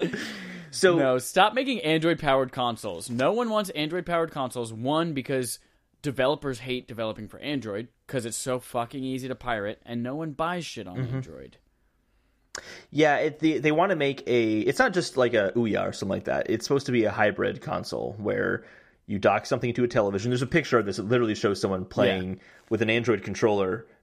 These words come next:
Speaker 1: and it looks, I swear to God, it looks like there's a Switch next to the T V. It looks so similar.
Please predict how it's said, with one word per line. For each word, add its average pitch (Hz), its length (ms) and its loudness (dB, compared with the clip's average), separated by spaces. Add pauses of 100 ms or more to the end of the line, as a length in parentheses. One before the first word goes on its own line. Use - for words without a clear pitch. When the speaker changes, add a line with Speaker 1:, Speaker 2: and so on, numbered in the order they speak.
(120)
Speaker 1:
and 113 120 4
it 101 100 0
looks, 123 240 2
I 151 80 0
swear - 440 2
to 120 80 2
God, 107 240 2
it 85 80 -2
looks 107 180 -2
like 95 160 0
there's 95 160 -4
a 92 40 -8
Switch - 480 -2
next 95 240 -6
to 95 80 -12
the 101 80 -8
T 104 200 -2
V. 95 280 -2
It 101 100 -2
looks - 200 -2
so 110 560 2
similar. 95 720 -2